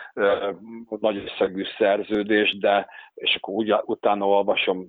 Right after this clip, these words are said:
egy-egy ilyen internetes oldalon,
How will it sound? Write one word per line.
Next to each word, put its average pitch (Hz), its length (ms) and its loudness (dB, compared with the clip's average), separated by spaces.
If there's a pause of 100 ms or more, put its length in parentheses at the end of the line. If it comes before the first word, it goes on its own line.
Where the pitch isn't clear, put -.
(160)
egy-egy 98 540 0
ilyen 98 380 0 (140)
internetes 104 680 0
oldalon, 98 540 2